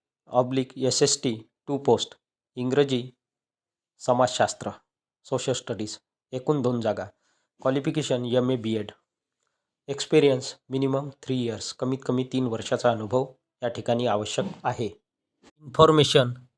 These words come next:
सूचना, all post requirement,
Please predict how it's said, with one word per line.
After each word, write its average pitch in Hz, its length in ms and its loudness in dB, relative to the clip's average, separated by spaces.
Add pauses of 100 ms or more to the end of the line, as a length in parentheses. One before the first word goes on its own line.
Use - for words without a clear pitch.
सूचना, 139 460 -2 (680)
all 160 260 4 (180)
post 147 260 2 (420)
requirement, 127 680 6